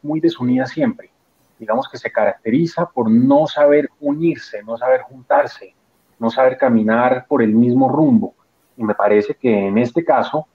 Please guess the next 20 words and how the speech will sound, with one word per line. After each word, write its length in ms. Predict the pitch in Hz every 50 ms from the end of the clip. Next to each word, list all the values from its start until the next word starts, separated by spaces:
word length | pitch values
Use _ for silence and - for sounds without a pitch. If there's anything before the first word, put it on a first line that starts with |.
| _ _ _ _ _ -
lo 220 | 113 101 92 -
que 160 | - - 101
hacen 380 | 110 131 170 - - 131 110 -
con 160 | - 107 98
la 80 | 95 95
detención 480 | 95 - 104 95 92 - - 113 107
del 100 | 120 123
expresidente 640 | 120 120 - _ 107 92 - - 95 92 98 - 120
Uribe 400 | 117 113 113 113 123 123 117 - - - - -
es 100 | 113 110
lograr 380 | 120 127 127 131 131 123 123 -
cohesionar 640 | - 147 139 123 - - - - 110 104 117 135 139
a 60 | 143
esa 140 | 135 - 139
derecha, 420 | 127 113 110 107 104 - - - -
y 100 | 127 110
no 140 | 101 - 113
contaban 340 | - 175 170 180 180 180 170
con 140 | - 135
ello, 220 | 139 123 208 101